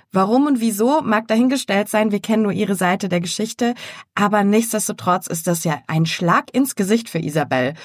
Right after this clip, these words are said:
Wie geht man denn dann mit so einer Situation um?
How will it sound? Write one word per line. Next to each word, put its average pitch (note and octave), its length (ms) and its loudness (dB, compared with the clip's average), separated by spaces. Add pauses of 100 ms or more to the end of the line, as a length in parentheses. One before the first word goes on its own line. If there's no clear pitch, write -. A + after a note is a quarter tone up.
(560)
Wie B3+ 180 2
geht C4+ 280 0
man G#3 140 2
denn F#3+ 160 2
dann A3+ 300 2
mit F3+ 200 -2
so A#3 220 0
einer E4+ 180 2
Situation G3 760 0
um? C#3 300 -2